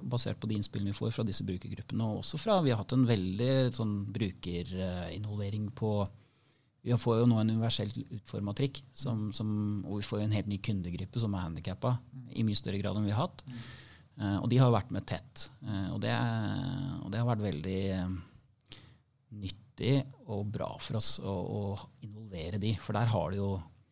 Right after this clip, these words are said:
Speaker 1: der har vi gjort
Speaker 2: Du
Speaker 1: noen
Speaker 2: blir
Speaker 1: små
Speaker 2: ofte
Speaker 1: tweaks.
Speaker 2: glemt i samfunnet her, så
Speaker 1: Ja, ja, og,
Speaker 2: sier
Speaker 1: og
Speaker 2: mye bra.
Speaker 1: så synes jeg det er, det er et av samfunnsoppdragene vi skal ha, da. Det
Speaker 2: Ikke
Speaker 1: er å
Speaker 2: sant?
Speaker 1: frakte alle. Eh, og, eh, det har vært en veldig, veldig bra reise for oss og, og de foreningene som har vært med,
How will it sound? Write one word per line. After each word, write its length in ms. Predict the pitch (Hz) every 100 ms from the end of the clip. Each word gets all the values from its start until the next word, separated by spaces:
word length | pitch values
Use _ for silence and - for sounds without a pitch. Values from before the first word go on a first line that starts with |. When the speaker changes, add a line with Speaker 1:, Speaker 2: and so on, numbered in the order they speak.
| _ _ _
Speaker 1:
der 120 | 202
har 40 |
vi 60 | 208
gjort 140 | 156 -
Speaker 2:
Du 60 |
Speaker 1:
noen 40 | 131
Speaker 2:
blir 120 | 135
Speaker 1:
små 40 |
Speaker 2:
ofte 160 | 135 117
Speaker 1:
tweaks. 140 | 107
Speaker 2:
glemt 360 | 117 117 - - - 131
i 240 | 131 127
samfunnet 380 | 127 131 131 131
her, 80 | 139
så 140 | 139 127 123
Speaker 1:
Ja, 160 | 139 139 147 135 123 - -
ja, 100 | 123
og, 220 | 117 127
Speaker 2:
sier 160 | 120 120
Speaker 1:
og 80 | 120
Speaker 2:
mye 280 | 120 117 113
bra. 80 | 110 107
Speaker 1:
så 80 | 107
synes 160 | 131 123
jeg 80 | 120
det 60 | 101
er, 140 | 98
det 160 | 113 113
er 140 | 113 101
et 160 | - 90
av 20 |
samfunnsoppdragene 920 | - 92 - 127 - 113 - 90 110 92
vi 80 |
skal 220 | - 107 -
ha, 140 | 104
da. 60 | 107 -
Det 140 | -
Speaker 2:
Ikke 80 | 98
Speaker 1:
er 80 | 113
å 60 | 117
Speaker 2:
sant? 160 | 110
Speaker 1:
frakte 340 | - 104 - 90
alle. 260 | 90 95 104 - 113
Eh, 540 | 101 95 95 101 147
og, 400 | 151 107 98 98
eh, 160 | 98 98 - - _ _
det 80 | -
har 80 | 113
vært 200 | 101 -
en 80 | 123
veldig, 380 | 120 107 95 107
veldig 220 | 110 104 107
bra 160 | 104 101
reise 300 | 95 - 107
for 220 | 120 107
oss 160 | - 113
og, 320 | 110 117 135
og 320 | 143 214 180
de 140 | 139 123
foreningene 800 | - - - 135 104 90 101 113
som 140 | 120
har 140 | 120 -
vært 120 | -
med, 220 | 139